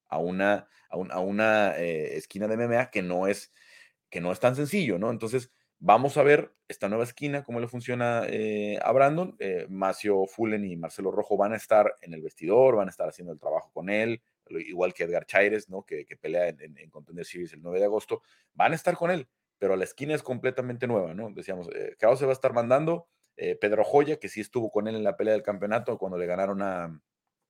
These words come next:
a Davison Figueiredo en, en, en Arizona, eh, pues, Jorge Capetillo, que es, eh, que, que, que es nuevo, digamos, en la esquina, y Héctor Vázquez, que estuvo en la pelea de U F C doscientos setenta. Entonces,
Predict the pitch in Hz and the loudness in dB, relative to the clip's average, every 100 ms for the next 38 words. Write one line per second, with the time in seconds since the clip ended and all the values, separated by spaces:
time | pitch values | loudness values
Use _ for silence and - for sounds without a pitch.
0 | - - 90 85 95 98 104 92 92 98 | -12 -6 -4 -2 -2 -4 -6 -4 -2 0
1 | 95 92 92 95 87 101 104 107 165 165 | 0 -4 -8 -12 -12 -6 -4 -2 0 2
2 | 165 - _ _ _ _ - 80 78 73 | 0 -4 _ _ _ _ -6 -4 -4 -6
3 | - _ _ - - 90 90 - - 170 | -8 _ _ -20 -6 -6 -4 -6 -4 -2
4 | 175 - 87 - - - - - 80 78 | -2 -2 -6 -8 -14 -12 -12 -10 -10 -6
5 | 82 80 76 - 85 90 110 117 104 92 | -4 -2 -2 -2 -4 0 2 6 4 4
6 | 98 104 104 - 139 151 _ _ _ 98 | -2 -8 -10 -6 -6 -6 _ _ _ -2
7 | 98 123 107 101 131 117 - - 120 113 | 2 4 6 6 2 -10 -12 -6 -2 0
8 | 104 92 87 92 95 85 90 82 80 - | 0 -4 -2 0 0 -4 -8 -8 -8 -14
9 | - 69 73 71 107 127 120 | -12 -10 -10 -8 -4 -2 -4